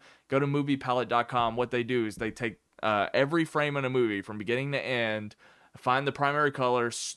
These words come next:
elongate it, stretch it out, and it turns into that pattern right there.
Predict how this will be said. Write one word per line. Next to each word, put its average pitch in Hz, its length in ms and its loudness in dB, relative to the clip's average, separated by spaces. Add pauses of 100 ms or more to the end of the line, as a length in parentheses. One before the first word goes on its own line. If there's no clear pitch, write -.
elongate 143 600 2
it, 127 100 2
stretch 143 340 0
it 151 100 4
out, 127 260 6
and 113 80 -4
it 110 100 -4
turns 120 240 -2
into 110 220 -4
that 107 260 2
pattern 101 580 0 (400)
right 107 360 2
there. 87 400 -2